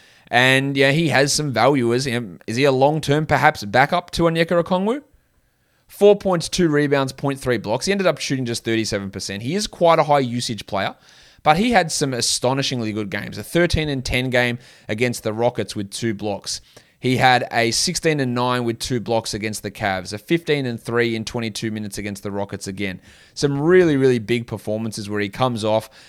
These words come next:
and has some re-, really nice scoring performances, big nighter. Um, just enough for me to go, he can be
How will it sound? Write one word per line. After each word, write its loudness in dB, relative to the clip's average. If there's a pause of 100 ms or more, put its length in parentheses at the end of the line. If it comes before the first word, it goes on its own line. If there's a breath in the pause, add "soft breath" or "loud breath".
(120 loud breath)
and 0
has 2
some -2
re-, -2
really 0
nice -2
scoring -4
performances, -8
big -8
nighter. -8 (1160)
Um, 0 (340)
just -2
enough 2
for -10
me 0
to 2
go, 4 (960 soft breath)
he 2
can 2
be 0